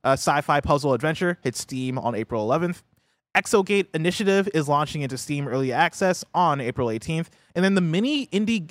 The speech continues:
uh, the mini indie showcase twenty twenty-three premieres on March twenty-second. Uh, that features thirty-three indie games in forty-six minutes. Uh, that begins at nine A M Pacific Standard Time over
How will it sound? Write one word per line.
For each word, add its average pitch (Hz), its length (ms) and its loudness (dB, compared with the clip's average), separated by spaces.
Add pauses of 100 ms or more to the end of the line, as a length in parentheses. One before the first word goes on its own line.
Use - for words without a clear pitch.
uh, 147 220 4
the 165 80 0
mini 240 240 2
indie 202 260 0
showcase 147 500 0
twenty 165 280 -4
twenty-three 135 500 -4
premieres 117 400 -2
on 113 140 -6
March 117 240 -2
twenty-second. 117 680 -6 (220)
Uh, 123 160 2
that 127 160 -2
features 127 320 -6
thirty-three 175 720 -2
indie 185 280 0
games 123 440 -4 (260)
in 135 140 -4
forty-six 165 500 -2
minutes. 147 340 -2 (220)
Uh, 131 120 2
that 147 120 0
begins 147 240 -2
at 135 100 -2
nine 131 360 -2
A 135 220 -2
M 123 120 -2
Pacific 127 420 -8
Standard 120 380 -6
Time 120 300 -4
over 120 380 -2